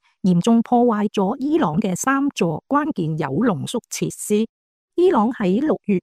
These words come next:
二十三號對美國喺卡塔爾嘅空軍基地發射導彈作為報復，但導彈被美國同卡塔爾嘅防空系統全部攔截，冇任何人員傷亡報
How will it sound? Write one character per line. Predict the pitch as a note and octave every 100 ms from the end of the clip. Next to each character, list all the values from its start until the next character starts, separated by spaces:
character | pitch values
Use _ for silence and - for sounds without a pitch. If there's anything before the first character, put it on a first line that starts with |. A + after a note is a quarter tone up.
| -
二 | F#3+
十 | - F3+
三 | - D4 D#4
號 | B3+ F#3 F#3 -
對 | A3 A3
美 | G#3+ F#3+ E3 A3
國 | - G3 _
喺 | G#3 F#3 B3 -
卡 | E4
塔 | F4+ G#3+ F#3
爾 | F3 D#3 A3
嘅 | G3+
空 | F3+ C4+ C#4
軍 | C#4 C#4 C4+
基 | C#4 C#4 C#4
地 | - F3+ F3+ -
發 | B3
射 | A#3+ G3+ G3
導 | - F#3+
彈 | F#3 F3 E3 C4
作 | G3+ -
為 | E3 D#3 D3
報 | - F3 F3+
復， | - F3 _ _ -
但 | B3+ C4+ C4+ -
導 | B3+ C4
彈 | G#3+ A#3+ -
被 | A3+ G#3+ G#3 B3+
美 | F#3 G#3
國 | - G3+ -
同 | - F3 D3+ -
卡 | - D#4+
塔 | - F#3+
爾 | - D#3+ D3+
嘅 | A3+ F3+
防 | - D3+
空 | C#3 C4+ D4
系 | A3+ G3 E3+
統 | - E3 D#3 -
全 | - A#3 D#3+
部 | F#3+ F#3
攔 | F#3 D3+ D3 -
截， | F#3 - _ _
冇 | A3 F#3 G#3+ D#4
任 | B3 G3+
何 | G3+ E3
人 | D3+ E3 C#3+
員 | D#3 D3
傷 | - A3 B3
亡 | A#3+ D3+ C3+
報 | F3+ E3